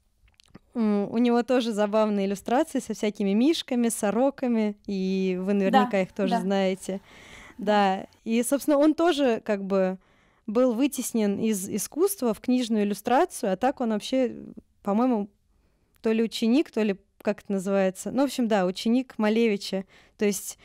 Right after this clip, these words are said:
Speaker 1: вот эти вот, э, синтез, э, работы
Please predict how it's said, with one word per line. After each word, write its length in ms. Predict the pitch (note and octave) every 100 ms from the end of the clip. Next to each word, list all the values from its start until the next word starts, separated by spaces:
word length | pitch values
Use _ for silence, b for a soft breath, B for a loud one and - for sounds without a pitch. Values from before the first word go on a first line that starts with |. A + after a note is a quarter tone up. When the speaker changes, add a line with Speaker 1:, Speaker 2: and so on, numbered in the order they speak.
| b b
Speaker 1:
вот 140 | A3 C#4
эти 180 | C4 A#3+
вот, 280 | A3 - - _ _ _ _ -
э, 300 | A3 G#3 - _ _ -
синтез, 800 | - D4 D#4+ D4 A3 G3+ - - -
э, 680 | - G3+ G3 F#3 F3+ F3+ F#3 -
работы 800 | G#3+ F#3+ B3 E4+ F4 A3+ F#3+